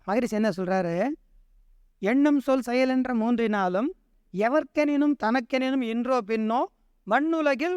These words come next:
உணர்ச்சிக்கோ கற்பனைக்கோ துன்பமே-, மாசு எனும் துன்பமெனா விளைவினோடு உண்மையிலே இன்பத்தை விளைத்துக் கொண்டு உலக இயல்போடு ஒட்டி வாழும் செய்கை புண்ணியம்ங்கிறாரு."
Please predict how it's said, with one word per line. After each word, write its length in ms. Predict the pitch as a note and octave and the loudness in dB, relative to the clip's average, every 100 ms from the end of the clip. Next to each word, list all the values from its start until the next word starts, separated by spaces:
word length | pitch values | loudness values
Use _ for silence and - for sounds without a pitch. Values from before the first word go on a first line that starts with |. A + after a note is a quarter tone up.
| B3+ | -2
உணர்ச்சிக்கோ 640 | A#3 C#4+ - C#4+ A3 D4 D4 | -2 -2 -4 -6 -2 -2 -2
கற்பனைக்கோ 880 | A3 G#3+ C4+ B3 G#3+ - G3+ A#3 E4 - _ _ _ _ _ _ - | -4 -4 -2 -2 -4 -6 -2 0 0 -2 _ _ _ _ _ _ -4
துன்பமே-, 640 | C#4 D#4 E4+ D#4 C#4+ C4+ | -2 0 0 2 0 0
மாசு 340 | A#3 D4+ D4 | 0 -2 -2
எனும் 280 | C#4 C#4 C4 - | -4 -2 -4 -2
துன்பமெனா 640 | B3 C4 C4+ C4 B3 D4 F#4 _ _ _ _ _ | -2 -2 -2 -2 -2 -2 -4 _ _ _ _ _
விளைவினோடு 880 | G3+ A#3+ B3+ A#3+ G#3+ G#3 F3+ A3 E4 E4+ _ _ _ _ | 0 2 2 0 0 -2 0 0 0 -4 _ _ _ _
உண்மையிலே 880 | - G#3+ B3 B3+ C4+ B3+ A#3+ B3+ C#4+ | -6 -2 0 2 0 0 0 0 -2
இன்பத்தை 840 | A3+ A#3+ B3 A#3+ - B3+ D4+ G4 _ | -2 -2 -2 -4 -2 -2 -2 -4 _
விளைத்துக் 560 | - G3 A#3+ - C4 G3 | -6 -2 -2 -4 -10 -6
கொண்டு 600 | A3+ A3 F3+ F#3 B3+ F4+ _ _ _ _ _ | -6 -4 -2 0 0 -2 _ _ _ _ _
உலக 560 | - G3+ C4 D#4 D#4 D#4 | -10 -4 0 0 2 0
இயல்போடு 680 | C4 C4 B3 A#3+ B3+ C#4+ C4 | 0 -4 -2 0 0 -2 -4
ஒட்டி 400 | A3 G3+ - C4 | -4 -6 -4 -2
வாழும் 480 | G#3+ G#3+ G#3+ G#3+ G3+ | 0 2 2 0 -4
செய்கை 480 | - G3+ G3 A3 C#4+ - | -4 -2 0 0 -2 -4
புண்ணியம்ங்கிறாரு." 920 | G#3 G#3 G3 F#3 F#3 E3 D3 C#3 | -2 0 0 0 0 -2 -4 -8